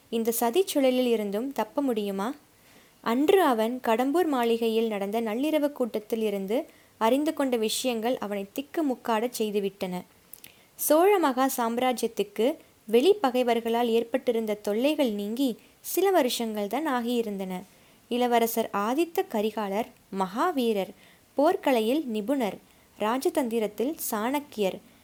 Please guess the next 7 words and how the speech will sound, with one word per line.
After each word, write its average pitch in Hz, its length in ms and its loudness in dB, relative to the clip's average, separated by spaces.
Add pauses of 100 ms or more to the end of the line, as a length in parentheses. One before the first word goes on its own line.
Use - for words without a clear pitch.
(360)
தம்முடைய 254 440 4
அறிவாற்றல்களையும் 254 1000 4 (320)
சோழ 311 380 6
நாட்டு 320 320 2
படைகளின் 254 580 2
போர் 302 280 2
திறனையும் 220 540 -2